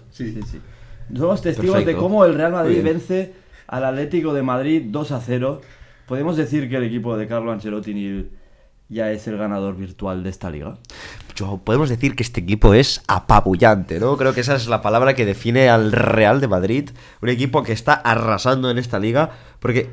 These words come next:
Speaker 2: sinceramente, la regularidad es lo que manda y ellos lo son. Es un equipo que está jugando un fútbol muy bueno, la verdad. Eh, siempre se habla mal del Madrid, sobre todo desde Barcelona, porque da rabia, pero la verdad es que siempre cumplen.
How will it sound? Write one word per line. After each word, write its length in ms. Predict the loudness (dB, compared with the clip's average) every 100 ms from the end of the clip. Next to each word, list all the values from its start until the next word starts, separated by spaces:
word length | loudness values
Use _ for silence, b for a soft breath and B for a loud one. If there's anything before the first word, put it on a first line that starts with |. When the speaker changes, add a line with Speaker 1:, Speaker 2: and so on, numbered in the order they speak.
| -12
Speaker 2:
sinceramente, 640 | -6 0 2 2 2 0
la 140 | 2
regularidad 480 | 2 2 4 4 4
es 80 | 2
lo 80 | 0
que 80 |
manda 380 | 0 0 0 -4
y 140 | -2 -2
ellos 200 | 0 -2
lo 120 | -4
son. 340 | -2 0 0 -4
Es 140 | -8
un 80 | -8
equipo 300 | -6 -4 -2
que 280 | -2 -2 -6 _ _ -16
está 220 | -6 -4
jugando 340 | 0 0 2
un 60 | 0
fútbol 480 | -2 0 2 2 -2 -10 -18 -14
muy 240 | -2 2 2
bueno, 280 | 2 2 4
la 80 |
verdad. 540 | 4 4 6 6 4 -2 b b b b
Eh, 560 | 2 6 6 6 4 -2 -8
siempre 280 | 0 2 2
se 120 | 4
habla 200 | 4 4
mal 180 | 4 2
del 100 | 2
Madrid, 580 | 2 2 4 4 2 0
sobre 160 | -2
todo 140 | 2 4
desde 140 | 6
Barcelona, 680 | 4 2 0 2 4 4 2 B B B
porque 240 | -4 4
da 120 | 6 8
rabia, 580 | 8 8 6 4 2 -6 -2
pero 140 | 2
la 100 | 4
verdad 200 | 4 2
es 100 | 0
que 120 | -2
siempre 280 | -2 0 2
cumplen. 540 | 2 0 -2 -2 -4